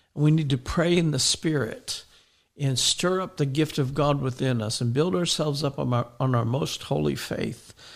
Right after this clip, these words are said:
uh, so that God can communicate to us. And he can do it without any hindrance, uh, without the veil of the flesh, without the, uh, opposition of the enemy or the,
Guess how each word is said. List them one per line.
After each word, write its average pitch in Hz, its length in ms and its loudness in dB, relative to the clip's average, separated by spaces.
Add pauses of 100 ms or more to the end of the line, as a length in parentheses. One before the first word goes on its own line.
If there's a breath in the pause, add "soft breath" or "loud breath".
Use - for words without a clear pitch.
(280 loud breath)
uh, - 260 -2 (920)
so - 220 2
that 156 180 4
God 165 300 6
can 135 180 2
communicate 135 680 2
to - 180 -6
us. - 340 -6 (840 loud breath)
And 135 160 2
he 160 60 2
can 151 220 4
do 175 200 6
it - 80 2
without 147 360 2
any 185 240 4
hindrance, 151 680 2 (500 loud breath)
uh, 135 240 0
without 151 400 0
the 143 100 6
veil 151 320 4
of 143 100 2
the 139 80 0
flesh, 143 580 -2
without 143 400 0
the, 135 300 0 (680 loud breath)
uh, 131 240 2
opposition 151 840 4
of 139 340 2
the 139 160 2
enemy 139 600 2
or 127 340 2
the, 120 440 0